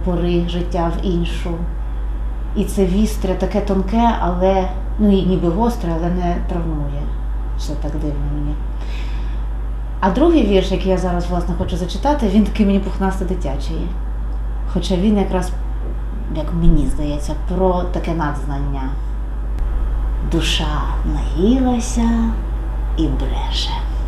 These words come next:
А бреше як? І те, і се, що вуж, мовляв,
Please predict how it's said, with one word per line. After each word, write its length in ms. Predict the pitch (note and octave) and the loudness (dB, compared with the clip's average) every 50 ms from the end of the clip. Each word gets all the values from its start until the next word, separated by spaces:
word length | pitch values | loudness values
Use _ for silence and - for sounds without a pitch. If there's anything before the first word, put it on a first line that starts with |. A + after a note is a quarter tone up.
| - - - - - - - - - - - - - - - - - - - - | -2 -2 -2 -2 -2 -2 -4 -4 -4 -4 -4 -4 -4 -4 -4 -4 -2 -2 -2 -2
А 160 | D#3 D#3 D3 | 0 0 0
бреше 600 | D3+ - F#3+ G3 A#3 C4+ D4 C#4+ - - - A#3 | 0 2 2 2 2 2 2 0 -2 0 0 0
як? 420 | A3 G#3 G#3 G3+ G3 - - - - - - - - - - - - - - - - - - - - - | 2 2 0 0 0 0 -2 -2 -2 -2 -2 -2 -2 -2 -2 -4 -4 -4 -4 -4 -4 -2 -2 -2 -2 -2
І 40 | C#3+ D3 - - - | -2 -2 -2 0 2
те, 340 | F3 F#3 G#3+ A3+ A#3 A3+ G#3 G3 - - - - - D3 | 2 4 4 4 2 2 0 0 -2 -2 -4 -4 -4 -4
і 40 | C#3+ | -4
се, 400 | - - - - D#3 E3+ G3 G#3+ A3 A3 A3+ A3+ - - - - - - - - - - - - - - - - - - - - | -4 -4 -2 -2 0 2 2 2 2 0 0 -2 -2 -4 -4 -4 -4 -4 -2 -2 -2 -2 -2 -2 -2 -2 -2 -2 -4 -4 -4 -4
що 240 | - - - - - | -4 -4 -2 -2 -2
вуж, 1000 | - - - - - C#3+ C3+ C#3 D#3 F#3+ G#3 A3 A3 A3 F#3+ - - - - - - - - - D#3 C#3+ | -2 -2 -2 -2 -2 -2 -2 -2 -2 0 0 0 0 0 0 0 -2 -2 -2 -2 -2 -4 -4 -2 -2 -2
мовляв, 580 | C#3+ D3 D3 C#3+ D3 C#3+ - - - - - | -2 -2 0 0 0 0 0 -2 -2 -2 -2